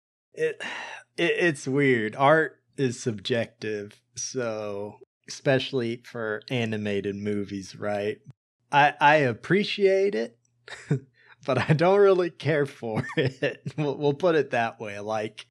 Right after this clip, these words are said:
I've never been big into the things that are like, "Look at us, we're adult for adult's sake anyways." Like, I find it kinda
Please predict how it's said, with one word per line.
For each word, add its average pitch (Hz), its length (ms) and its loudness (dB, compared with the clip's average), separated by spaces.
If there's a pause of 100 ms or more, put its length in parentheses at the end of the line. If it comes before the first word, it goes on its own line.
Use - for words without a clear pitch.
(140)
I've 160 240 -2
never 139 380 2
been 113 680 -2 (140)
big 113 300 -4
into 110 520 -8
the 101 140 -6
things 107 440 -10
that 104 100 -6
are 101 80 -6
like, 101 280 -8
"Look 196 220 2
at 147 120 -2
us, 151 420 0
we're 143 220 -2
adult 135 440 -4
for 117 240 -8
adult's 123 520 -8
sake 104 420 -12
anyways." 101 880 -6
Like, 101 300 -8
I 113 100 0
find 113 380 -4
it - 120 -12
kinda 98 560 -10